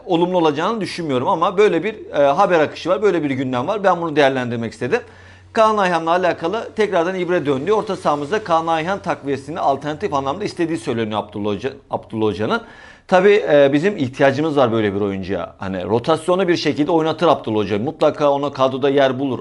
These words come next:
ama biraz, e, kafa karıştıran transfer olacak. Şimdi Emre Mor'la alakalı şunu söyleyelim. Emre Mor transferiyle alakalı adımlar atıldı. Emre Mor'la görüşme yapıldı. Abdullah Hoca ile birebir konuştu Emre Mor ve Emre Mor'un,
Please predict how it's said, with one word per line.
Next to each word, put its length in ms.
ama 340
biraz, 380
e, 420
kafa 240
karıştıran 460
transfer 360
olacak. 340
Şimdi 180
Emre 200
Mor'la 300
alakalı 400
şunu 200
söyleyelim. 440
Emre 200
Mor 180
transferiyle 640
alakalı 540
adımlar 400
atıldı. 480
Emre 240
Mor'la 260
görüşme 360
yapıldı. 400
Abdullah 340
Hoca 200
ile 140
birebir 260
konuştu 400
Emre 200
Mor 280
ve 60
Emre 420
Mor'un, 320